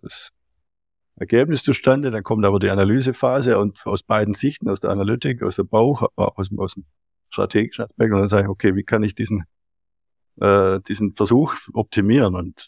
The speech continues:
das, das ist letztendlich das, was uns im Tagesgeschäft immer weiterbringt. Nicht, nicht ständig mal,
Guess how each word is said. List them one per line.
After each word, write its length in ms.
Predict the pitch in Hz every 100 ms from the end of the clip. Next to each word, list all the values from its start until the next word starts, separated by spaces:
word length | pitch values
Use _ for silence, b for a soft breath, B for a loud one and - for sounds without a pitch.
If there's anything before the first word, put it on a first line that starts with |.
| -
das, 380 | 107 123 - -
das 180 | 107
ist 140 | 107 113
letztendlich 360 | 107 104 98
das, 220 | - 107 107
was 160 | 95
uns 140 | 98 90
im 100 | 87
Tagesgeschäft 680 | 98 104 - 95 104 92 101
immer 200 | 101 92
weiterbringt. 640 | 95 107 104 95 92 -
Nicht, 260 | 107 - - _ _ _ _ _ _ _ _ _ _ _ -
nicht 200 | 117 -
ständig 340 | 117 110 101
mal, 720 | 95 95 95 98 95 92 98